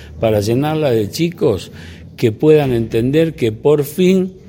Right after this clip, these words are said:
lo fuimos a buscar para abrazarlo y para decirle, "Bueno, no hemos mandado macana en estos años,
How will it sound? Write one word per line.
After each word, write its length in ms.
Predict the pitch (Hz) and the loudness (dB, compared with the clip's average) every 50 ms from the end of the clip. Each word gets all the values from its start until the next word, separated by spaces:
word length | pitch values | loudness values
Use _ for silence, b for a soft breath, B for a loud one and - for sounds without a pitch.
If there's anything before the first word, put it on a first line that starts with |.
| B B B B - | B B B B 0
lo 140 | 113 104 | 0 0
fuimos 360 | - - 139 135 131 127 113 110 | 0 0 -2 0 0 0 0 0
a 60 | 110 | 0
buscar 460 | 101 104 101 - - 135 139 139 131 | 0 -2 -2 -2 0 -2 0 -2 -2
para 240 | - 107 98 98 98 | -4 -4 -2 -2 -2
abrazarlo 680 | 95 104 110 117 110 - - 151 151 156 156 147 135 | -2 -2 -2 -4 -4 -2 -2 0 0 0 0 0 0
y 60 | 113 | 0
para 220 | 98 101 98 98 98 | 0 -2 -4 -2 -2
decirle, 480 | 98 92 - - 131 123 123 120 117 | -4 -4 -4 -4 -4 -2 0 0 0
"Bueno, 280 | 110 113 110 104 104 101 | 2 0 0 -2 -2 -4
no 100 | 113 127 | -4 -4
hemos 220 | 147 156 147 135 | -2 -2 -2 -2
mandado 380 | 120 113 110 113 120 135 131 123 | -2 -2 -2 -2 -2 -2 -2 -2
macana 500 | 110 101 98 98 - 151 151 143 131 120 | -2 -4 -6 -4 -2 -2 -2 0 -2 -2
en 80 | 113 | -2
estos 340 | 110 104 - - 98 90 - | -4 -4 -6 -8 -10 -8 -6
años, 400 | 139 139 147 151 143 123 107 92 | -6 -4 -2 -2 -2 -2 -4 -6